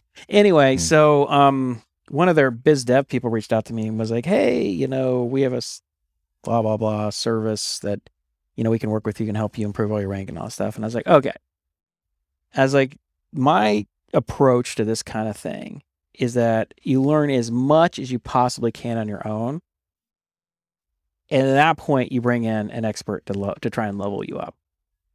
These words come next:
Speaker 1: right?" So, you know, we already talked about how we're reading and all this stuff and watching videos, and then we're gonna start doing this stuff on our own. And so what I think I'm gonna do is, you know, kind of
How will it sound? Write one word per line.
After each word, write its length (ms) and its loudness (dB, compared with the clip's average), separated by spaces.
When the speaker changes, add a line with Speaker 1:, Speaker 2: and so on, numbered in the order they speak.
Speaker 1:
right?" 340 -4
So, 440 2
you 120 -4
know, 420 -8
we 120 -2
already 240 2
talked 260 0
about 140 0
how 180 0
we're 160 0
reading 420 -2
and 400 -4
all 120 -2
this 100 -2
stuff 220 -4
and 80 -4
watching 200 -4
videos, 280 -2
and 100 -6
then 60 -6
we're 80 -4
gonna 240 -4
start 340 -2
doing 240 -4
this 120 -6
stuff 200 -6
on 80 -4
our 120 -4
own. 400 -2
And 100 -6
so 100 2
what 140 4
I 60 2
think 180 -2
I'm 80 2
gonna 160 2
do 640 0
is, 1000 -2
you 100 -2
know, 160 -4
kind 280 -2
of 180 -2